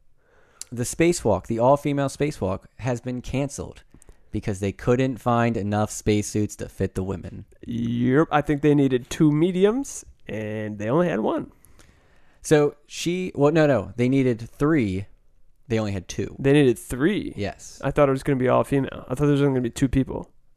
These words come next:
Speaker 1: I think, it, no, 'cause
Speaker 2: Okay.
Speaker 1: it's,
Speaker 2: Well.
Speaker 1: 'cause there's three on a spacewalk, right?
Speaker 2: I don't know.
Speaker 1: Oh, whatever.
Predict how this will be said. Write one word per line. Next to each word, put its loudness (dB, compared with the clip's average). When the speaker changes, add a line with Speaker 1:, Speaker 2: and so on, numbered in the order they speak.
Speaker 1:
I -14
think, -8
it, -18
no, -2
'cause -12
Speaker 2:
Okay. 4
Speaker 1:
it's, -2
Speaker 2:
Well. -4
Speaker 1:
'cause 0
there's 0
three 0
on 0
a 0
spacewalk, -4
right? -2
Speaker 2:
I -8
don't 4
know. 2
Speaker 1:
Oh, 4
whatever. 0